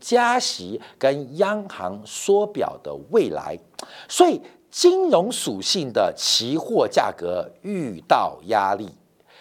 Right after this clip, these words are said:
但实体的消费属性价格却因为生活习惯、活-，活动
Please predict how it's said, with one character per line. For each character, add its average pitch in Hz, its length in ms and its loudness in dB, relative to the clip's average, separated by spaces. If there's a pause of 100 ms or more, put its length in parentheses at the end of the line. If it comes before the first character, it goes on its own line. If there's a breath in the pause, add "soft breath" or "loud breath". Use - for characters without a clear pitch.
(140)
但 220 260 2 (160)
实 330 540 4
体 127 320 -8
的 95 200 -2
消 285 440 6
费 277 280 2
属 - 220 -10
性 117 160 -4
价 110 180 2
格 80 300 -8 (200 loud breath)
却 170 280 2 (120)
因 240 240 -2
为 208 280 4 (480)
生 302 400 2
活 98 420 -4 (500)
习 - 340 0
惯、 175 180 0
活-， 139 400 -2
活 165 240 4
动 - 220 2